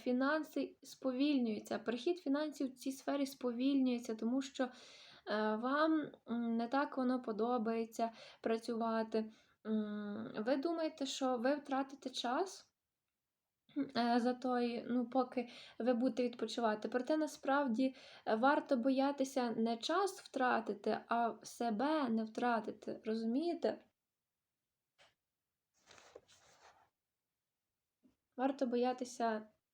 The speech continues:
не час втратити, а себе. Е, тому прихід фінансів у ваше життя сповільнюється, м, якщо ви працюєте, коли ви вигоріли. І тому працювати, і ви відчуваєте, ніби як ви зраджуєте своїй душі.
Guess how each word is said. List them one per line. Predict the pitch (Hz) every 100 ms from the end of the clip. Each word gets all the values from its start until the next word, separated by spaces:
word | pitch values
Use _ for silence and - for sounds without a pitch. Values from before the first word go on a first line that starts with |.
| -
не | 226 220
час | 247 302
втратити, | - - 254 226 220 -
а | 220
себе. | - 220 220 220 - _ _ _ _ _ - - - - - -
Е, | - 233 226
тому | 226 254 285 403
прихід | 427 294 277 349
фінансів | - 285 302 320 269
у |
ваше | 269 277
життя | 277 254 254 277 285 269
сповільнюється, | - - 247 247 320 370 339 294 - 262 240 202 -
м, | 226 220
якщо | 220 233 - 294 285
ви | 233 240 277 277 - - -
працюєте, | 233 240 - 277 269 262 214 220
коли | 220 233 254
ви | 240 240
вигоріли. | 233 226 233 214 202 190 185 190 - _ _ _ _ _ _ _ - - - - _ _ - - - - -
І | 226 240
тому | 226 254 311
працювати, | 349 285 269 262 254 294 285
і | - 233
ви | 220 220 220 320
відчуваєте, | 320 - 262 277 330 320
ніби | 262 254 240
як | 254 254
ви | 262
зраджуєте | 277 262 269 254 254 247 240
своїй | - 247 247 254
душі. | 226 247 - 226 190